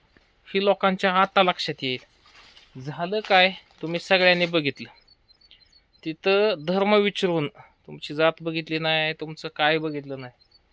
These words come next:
आणि भाजप हा विषय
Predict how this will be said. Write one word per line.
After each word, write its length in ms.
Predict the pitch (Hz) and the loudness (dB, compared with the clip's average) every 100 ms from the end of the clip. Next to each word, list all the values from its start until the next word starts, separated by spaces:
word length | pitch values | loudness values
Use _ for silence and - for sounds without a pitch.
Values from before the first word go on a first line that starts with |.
| _ _ _ _ - | _ _ _ _ -8
आणि 500 | 143 160 175 190 202 | -6 -4 -2 0 0
भाजप 800 | 180 175 170 185 185 _ _ 196 190 196 208 | -2 -2 0 0 -4 _ _ -2 0 2 0
हा 200 | 190 190 | 2 2
विषय 580 | 196 190 - 190 196 208 | 2 0 2 4 6 4